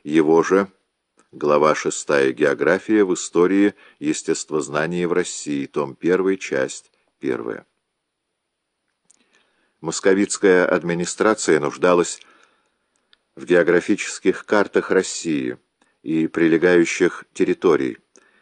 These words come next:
не только во имя знания, но также и из практических соображений.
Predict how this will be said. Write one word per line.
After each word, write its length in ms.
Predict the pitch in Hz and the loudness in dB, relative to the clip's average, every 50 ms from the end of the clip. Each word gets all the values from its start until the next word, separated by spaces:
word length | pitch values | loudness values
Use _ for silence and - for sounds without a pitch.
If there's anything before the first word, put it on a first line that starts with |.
| _ _ | _ _
не 120 | - 85 90 | -4 -4 0
только 340 | - 107 101 92 - 104 | 2 2 2 2 2 2
во 140 | 90 90 87 | 4 4 6
имя 220 | 87 87 85 87 85 | 4 4 2 0 -2
знания, 580 | 78 82 90 104 107 104 95 80 69 62 57 - _ _ _ _ _ _ _ _ _ | -4 -2 -2 0 0 0 -2 -2 -4 -4 -6 -10 _ _ _ _ _ _ _ _ _
но 120 | - 82 80 | -4 -4 0
также 440 | - 95 95 85 - - 90 92 | 2 2 0 2 2 4 4 4
и 300 | 92 - - 90 87 90 | 4 2 0 -2 -2 -2
из 140 | 87 - - | -2 -6 -8
практических 920 | - - 87 82 78 - - - 90 - - - - - - - 85 - - | -4 0 0 0 0 -2 -6 -10 -8 -6 -8 -10 -10 -10 -6 -6 -6 -6 -6
соображений. 840 | - - 82 80 76 - 80 82 76 71 71 65 60 57 55 - | -4 -2 -2 -2 -2 0 0 -2 0 0 -2 -4 -4 -6 -12 -20